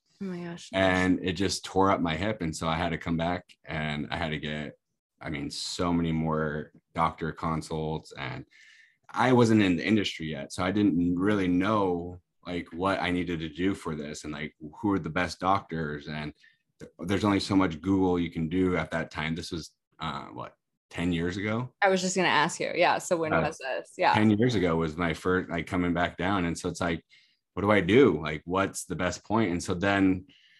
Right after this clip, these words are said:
Speaker 2: we go to the University of Utah, and there's a surgery called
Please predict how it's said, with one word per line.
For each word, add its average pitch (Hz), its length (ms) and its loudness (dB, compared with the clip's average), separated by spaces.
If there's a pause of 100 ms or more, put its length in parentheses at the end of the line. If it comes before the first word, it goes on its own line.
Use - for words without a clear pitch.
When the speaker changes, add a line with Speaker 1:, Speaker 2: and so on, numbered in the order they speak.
(140)
Speaker 2:
we 92 100 0
go 98 160 4
to - 200 -6
the 92 100 2
University 95 500 2
of 87 60 -2
Utah, 85 540 0 (120)
and 80 520 -4 (160)
there's 82 320 -4
a 80 100 -4
surgery 82 420 -2
called 80 440 -2